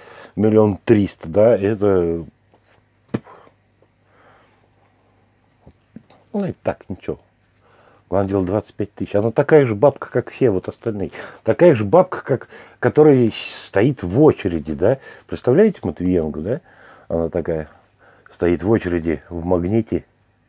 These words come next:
за хлебушком. Последние денежки так вот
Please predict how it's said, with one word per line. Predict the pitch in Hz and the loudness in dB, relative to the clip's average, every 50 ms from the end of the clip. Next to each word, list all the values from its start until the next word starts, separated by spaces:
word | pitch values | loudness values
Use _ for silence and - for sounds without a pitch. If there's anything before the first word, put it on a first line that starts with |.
| _ _ _ _ _ _ _ _ _ _ _ _ _ _ _ _ _ _ _ _ _ _ | _ _ _ _ _ _ _ _ _ _ _ _ _ _ _ _ _ _ _ _ _ _
за | 76 76 76 | -10 -8 -8
хлебушком. | - - 92 98 95 87 82 - - - 78 73 - - - _ _ _ _ _ _ _ _ _ _ _ _ _ _ _ _ _ _ _ _ _ _ _ - | -6 -2 -2 0 0 0 -2 -6 -6 -10 -10 -10 -12 -16 -20 _ _ _ _ _ _ _ _ _ _ _ _ _ _ _ _ _ _ _ _ _ _ _ -14
Последние | - - - - 87 - - 82 - - - - - - - _ - | -14 -10 -8 -8 -8 -8 -10 -14 -16 -18 -20 -20 -20 -20 -20 _ -10
денежки | - 90 110 104 95 82 - - - - | -4 -2 0 0 0 -2 -4 -8 -16 -14
так | - 78 - | -14 -14 -14
вот | - | -16